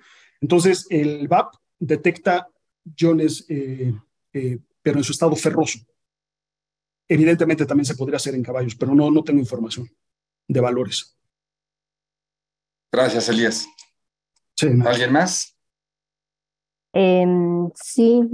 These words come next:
Speaker 3: yo, yo estoy haciendo un estudio, bueno, ya lo terminamos realmente, pero no lo hemos publicado. Eh, si me permiten, puedo mostrar los valores o, o los digo. Bueno, nosotros,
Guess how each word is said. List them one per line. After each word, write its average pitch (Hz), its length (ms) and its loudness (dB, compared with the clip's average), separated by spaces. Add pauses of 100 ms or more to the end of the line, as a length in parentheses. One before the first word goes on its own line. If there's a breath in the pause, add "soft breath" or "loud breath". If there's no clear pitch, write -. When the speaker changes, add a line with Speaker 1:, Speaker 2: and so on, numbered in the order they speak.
(160)
Speaker 3:
yo, 196 360 2 (120)
yo 202 240 -2
estoy 233 300 0
haciendo 240 400 0
un 240 120 -2
estudio, 240 420 -2
bueno, 214 260 -2
ya 202 160 0
lo 233 120 -2
terminamos 208 500 -6
realmente, 226 540 0
pero 214 180 -4
no 190 140 -4
lo 202 60 0
hemos 214 260 -2
publicado. 185 680 0 (460)
Eh, 190 340 4
si 214 180 0
me 185 300 0
permiten, 247 540 0
puedo 214 200 -2
mostrar 214 420 -4
los 190 240 -2
valores 165 600 -2 (500)
o, - 520 -4
o 202 120 0
los 165 280 -2
digo. 165 520 -2
Bueno, 170 340 -4
nosotros, 175 640 -4